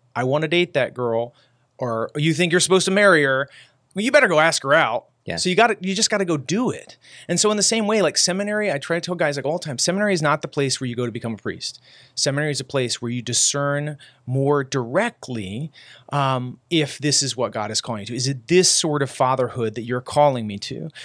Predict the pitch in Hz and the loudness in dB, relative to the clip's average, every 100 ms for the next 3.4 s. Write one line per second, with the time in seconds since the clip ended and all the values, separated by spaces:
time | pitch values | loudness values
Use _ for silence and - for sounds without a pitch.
0 | - 120 123 117 123 - 156 180 - 151 | -10 -4 -2 -2 -2 2 4 4 2 0
1 | 143 131 - 131 - 123 123 120 120 110 | 0 0 -2 -2 -2 0 0 0 -2 -4
2 | 113 113 127 139 127 120 117 113 123 123 | -4 -2 2 2 0 -2 0 -2 -4 -4
3 | 120 - 117 110 | -2 -2 -2 -4